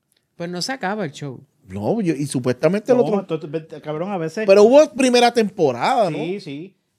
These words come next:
Speaker 3: Pero esto, o sea, nunca se acaba. Lo que pasa es que hay veces que las cámaras están prendidas y tú lo que ve-, ves gente durmiendo.
Speaker 1: Esto es lo más grande que él ha hecho, ¿verdad?
Speaker 2: Cabrón, eso.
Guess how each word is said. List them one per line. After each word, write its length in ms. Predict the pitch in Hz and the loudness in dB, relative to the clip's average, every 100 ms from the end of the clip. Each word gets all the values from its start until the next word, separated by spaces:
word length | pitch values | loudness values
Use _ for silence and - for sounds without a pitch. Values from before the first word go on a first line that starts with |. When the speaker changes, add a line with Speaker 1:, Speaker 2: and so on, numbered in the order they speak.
| _ _ | _ _
Speaker 3:
Pero 200 | 147 147 | -8 -8
esto, 260 | 147 196 151 | -10 -14 -12
o 100 | 143 | -6
sea, 360 | 185 175 139 _ 107 113 | 2 2 2 _ _ -16
nunca 320 | 127 127 151 | -14 -8 -2
se 80 | 185 | -2
acaba. 500 | 180 151 202 151 127 | 0 2 4 2 0
Lo 100 | 127 | -8
que 60 | 117 | -8
pasa 140 | 127 | -10
es 60 | 147 | -6
que 100 | 170 | -4
hay 320 | 123 117 120 | -4 -6 -10
veces 340 | 113 135 190 185 | -8 -8 -8 -8
que 280 | 214 170 | -4 -4
las 140 | 139 - | -4 -6
cámaras 360 | 123 113 120 | -8 -8 -8
están 280 | 131 - 131 | -8 -8 -8
prendidas 580 | 131 131 127 170 240 196 - _ | -8 -8 -4 0 2 2 -2 _
y 80 | 127 | -10
tú 100 | 117 | -6
lo 100 | 123 | -6
que 80 | 123 | -6
ve-, 200 | 110 120 | -8 -8
ves 280 | 107 120 185 | -6 -4 -2
gente 260 | 226 151 175 | -4 -2 2
durmiendo. 460 | 285 381 370 349 | 2 0 -6 -2
Speaker 1:
Esto 180 | - 370 | -2 0
es 40 | 240 | -4
lo 100 | 247 | -4
más 140 | 233 | -6
grande 300 | 214 226 214 | -4 -6 -6
que 60 | 160 | -8
él 80 | 156 | -8
ha 100 | 113 | -10
hecho, 240 | 143 104 | -12 -14
¿verdad? 180 | - - | -18 -12
Speaker 2:
Cabrón, 480 | 117 95 80 113 127 | -10 -10 -12 -12 -12
eso. 200 | - | -14